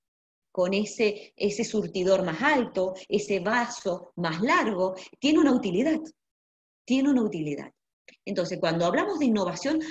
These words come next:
hablamos de esa pieza que le sigue a la creatividad. La creatividad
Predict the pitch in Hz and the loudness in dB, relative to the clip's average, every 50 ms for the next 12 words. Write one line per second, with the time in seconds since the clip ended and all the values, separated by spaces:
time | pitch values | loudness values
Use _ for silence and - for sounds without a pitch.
0 | - - 240 220 214 285 320 320 320 285 247 294 285 - 294 - - - 311 381 | -4 -2 0 0 2 2 2 2 2 0 0 0 0 0 -2 -2 0 0 0 0
1 | - - 370 - - 254 226 220 214 214 - - 311 302 302 254 220 202 185 - | 0 0 -4 -2 0 0 2 2 0 0 -2 -2 -2 0 2 2 0 0 0 -2
2 | 175 165 160 156 156 156 147 139 139 131 131 - _ _ _ _ - - - - | -2 -2 -2 -2 -4 -4 -4 -4 -4 -6 -8 -12 _ _ _ _ -20 -20 -16 -6
3 | - 214 220 214 - 220 214 208 208 240 240 240 254 302 403 | -2 -2 -2 0 0 0 2 2 2 2 0 0 0 0 -2